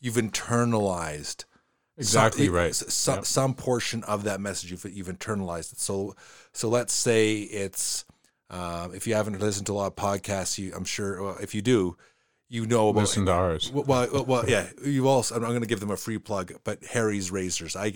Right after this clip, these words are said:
Speaker 1: I hear those adverts all the time.
Speaker 2: Right, right.
Speaker 1: And, but once you, once you take it and you, and you, and you shave,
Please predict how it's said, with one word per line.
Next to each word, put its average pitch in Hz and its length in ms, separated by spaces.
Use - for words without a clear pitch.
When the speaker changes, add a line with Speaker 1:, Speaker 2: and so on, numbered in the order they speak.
Speaker 1:
I 110 160
hear 113 200
those 95 200
adverts 92 400
all 92 200
the 85 80
time. 85 440
Speaker 2:
Right, 98 360
right. 87 300
Speaker 1:
And, 110 340
but 127 180
once 135 240
you, 120 120
once 120 240
you 110 60
take 131 360
it 98 120
and 104 100
you, 104 120
and 104 140
you, 98 160
and 98 100
you 92 80
shave, 98 580